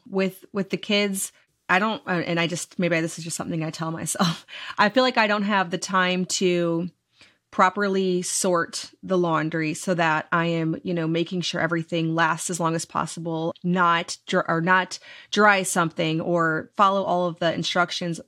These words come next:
for the care. Or, like, whenever a child is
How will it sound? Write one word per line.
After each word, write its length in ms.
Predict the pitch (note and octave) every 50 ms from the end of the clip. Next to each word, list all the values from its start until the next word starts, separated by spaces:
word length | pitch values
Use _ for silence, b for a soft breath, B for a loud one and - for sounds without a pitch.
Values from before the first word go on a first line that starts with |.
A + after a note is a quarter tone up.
| _ _
for 120 | - F3 D#3+
the 80 | E3
care. 440 | - - - A#3 A3 G3+ E3 D#3+ -
Or, 320 | - A#3 B3 A#3 A3 G3+ F#3+
like, 320 | F#3 F3 E3 E3 E3 - B B B B B B B B B B
whenever 680 | G3+ G3 G3+ G3+ F#3+ G#3 G3+ G3+ G3 F#3+ F#3+ F#3+ -
a 80 | - F3
child 380 | - - G3 F#3+ F3+ F3 E3+ F3+
is 180 | F3+ D#3+ -